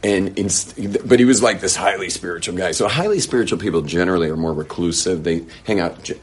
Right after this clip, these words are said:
on mountaintops and stuff and sit Indian style and say, "Om."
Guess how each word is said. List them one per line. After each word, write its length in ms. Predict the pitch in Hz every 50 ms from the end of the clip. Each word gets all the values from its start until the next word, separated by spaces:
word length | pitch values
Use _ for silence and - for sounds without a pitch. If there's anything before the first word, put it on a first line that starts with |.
| - -
on 180 | 87 82 80
mountaintops 840 | 85 85 95 - - 98 95 92 - 95 85 73 - - - - -
and 140 | 92 90
stuff 400 | 87 - - 90 90 85 - -
and 220 | - 80 78 76 - - - - - - - -
sit 320 | - - - 139 - -
Indian 380 | 104 107 104 98 104 98 98 92
style 280 | - - 92 90 87
and 120 | 85 85 -
say, 260 | - 95 90 90 -
"Om." 460 | - 101 107 107 110 110 107 - -